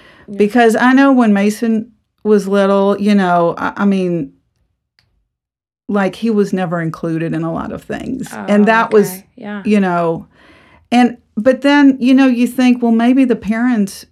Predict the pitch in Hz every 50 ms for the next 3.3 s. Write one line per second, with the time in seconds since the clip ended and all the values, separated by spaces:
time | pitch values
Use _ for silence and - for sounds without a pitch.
0 | _ - 196 202 196 190 180 170 165 - - - 196 214 226 240 247 220 202 190
1 | 185 180 - - 190 185 - - 202 196 190 185 185 180 185 180 - 185 196 202
2 | 214 208 214 202 190 170 156 - - 190 190 185 175 160 156 - - - - -
3 | - - - - - -